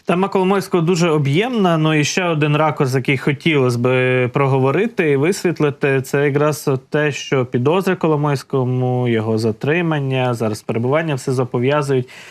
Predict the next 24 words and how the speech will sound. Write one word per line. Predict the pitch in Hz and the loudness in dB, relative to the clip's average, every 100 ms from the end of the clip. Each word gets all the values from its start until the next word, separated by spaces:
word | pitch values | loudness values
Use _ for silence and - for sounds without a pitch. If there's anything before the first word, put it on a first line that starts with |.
| - | -20
саме | - 147 139 131 | -4 -2 0 -2
з | - - 127 120 | -4 -2 0 2
західним | 131 131 - 110 117 | 0 0 -4 -4 -4
впливом, | - 147 202 175 123 | -2 -2 0 0 -2
в | 113 | -6
першу | - 127 - 113 | -4 -4 -4 -6
чергу | 123 113 | -2 -2
американським, | 110 113 120 180 226 - 190 156 101 | -2 -2 -2 -2 -4 -4 -2 -2 0
і | 139 160 160 - - | 0 0 -2 -8 -6
з | 135 135 | -2 2
візитом | 151 139 175 190 151 | 2 2 0 0 -2
нещодавнім | 139 - 143 131 143 139 131 131 123 123 | 0 0 0 0 0 0 0 0 0 0
очільників | 123 127 - 156 127 123 - 120 | 0 0 0 0 0 0 -2 -4
сап | - 139 123 | -2 -2 0
і | 117 | -2
набу | 120 120 139 151 123 | 0 0 2 2 2
до | 113 123 | 0 -2
Сполучених | - 123 120 120 117 | 0 -2 -2 -4 -6
Штатів | - 113 117 | -4 -4 -4
Америки. | 135 202 214 - 135 | -2 -2 -2 -2 -2
Олександр | 117 - 143 127 | -2 -2 -2 -4
Клименко, | - 123 170 180 143 | -4 -4 -2 -2 -4
Семен | - 127 127 | -4 -2 -2
Кривонос | - 127 127 143 143 127 | -2 0 2 2 0 -2